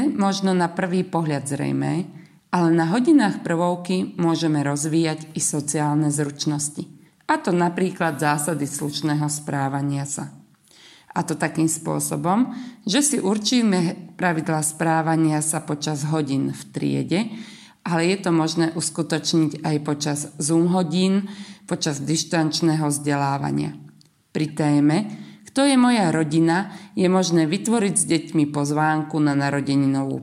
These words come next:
párty, alebo pri téme Úcta k starším pokúsiť sa navrhnúť a vytvoriť programy či aktivity pre dôchodcov.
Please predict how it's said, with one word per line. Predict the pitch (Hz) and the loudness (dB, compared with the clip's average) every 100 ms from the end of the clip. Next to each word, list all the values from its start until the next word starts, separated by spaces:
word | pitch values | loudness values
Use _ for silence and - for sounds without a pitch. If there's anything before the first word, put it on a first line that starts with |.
| - | -2
párty, | 139 143 147 147 156 170 170 - - - | 0 2 0 -2 -2 -2 -6 -18 -20 -2
alebo | 180 160 151 151 | 0 2 0 -2
pri | 156 147 | -2 -2
téme | 160 151 151 143 147 - 165 | 0 2 2 0 -4 -6 -2
Úcta | 160 160 - 147 | -2 -2 -4 -6
k | - | -6
starším | - 151 147 - 190 208 208 - - - | -4 -2 -2 0 2 0 -4 -12 -16 -4
pokúsiť | 262 262 311 302 294 294 | -4 0 0 2 0 2
sa | 185 | 2
navrhnúť | 170 165 175 180 185 185 180 | 4 2 2 2 2 2 -2
a | - | -4
vytvoriť | 147 147 156 147 143 - | -2 -2 -2 -2 -4 -6
programy | 151 147 165 165 165 202 - | -4 0 2 2 2 0 -6
či | - - | -6 -6
aktivity | 156 - 147 147 156 | -6 -2 0 0 -2
pre | 151 147 | -2 -4
dôchodcov. | 139 139 135 156 147 - 147 | -2 -2 -2 -6 -6 -6 -4